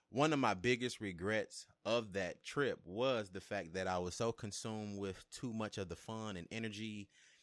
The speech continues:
and all of the other things, because I initially told myself I was going to have a full conversation with you,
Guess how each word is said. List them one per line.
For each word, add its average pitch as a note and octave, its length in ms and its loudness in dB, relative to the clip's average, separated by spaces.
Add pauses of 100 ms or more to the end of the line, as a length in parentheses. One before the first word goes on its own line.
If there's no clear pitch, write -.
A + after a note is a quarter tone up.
(140)
and F#2+ 160 -4
all G#2 280 2
of F#2+ 120 -4
the F#2 140 -4
other F#2 200 -2
things, B2 420 -4
because G2 420 -6
I G#2 200 2
initially A2+ 440 -2
told D3 380 0
myself F#2 460 -6
I F#2+ 140 -2
was F#2+ 200 -6
going G2+ 260 -4
to - 120 -8 (100)
have G#2+ 360 -2
a F#2+ 100 -4
full C3 500 0
conversation A2 720 -2
with E2 160 -10
you, D2+ 160 -10